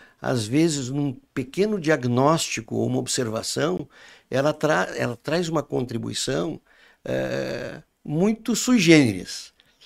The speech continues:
E dentro desse contexto, explorar essas oportunidades, eu acho que é a grande conquista.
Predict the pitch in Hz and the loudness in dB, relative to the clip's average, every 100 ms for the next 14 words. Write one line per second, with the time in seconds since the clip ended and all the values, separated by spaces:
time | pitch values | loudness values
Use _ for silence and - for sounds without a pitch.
0 | - - - - 123 120 196 220 180 165 | -20 -20 -14 -6 -2 8 8 8 2 2
1 | 151 127 131 110 110 135 170 160 - 107 | 2 -2 -2 -4 -2 -2 0 -2 -6 -12
2 | 113 _ _ _ _ _ _ 135 123 - | -12 _ _ _ _ _ _ -2 0 2
3 | 143 131 143 170 151 117 - 107 113 - | 4 6 6 6 4 2 -4 -6 -6 -8
4 | 113 - 113 107 113 117 110 120 107 - | -10 -8 -8 -6 -6 -6 -6 -6 -6 -8
5 | 110 104 104 101 104 - - - - | -10 -10 -12 -12 -16 -14 -16 -16 -20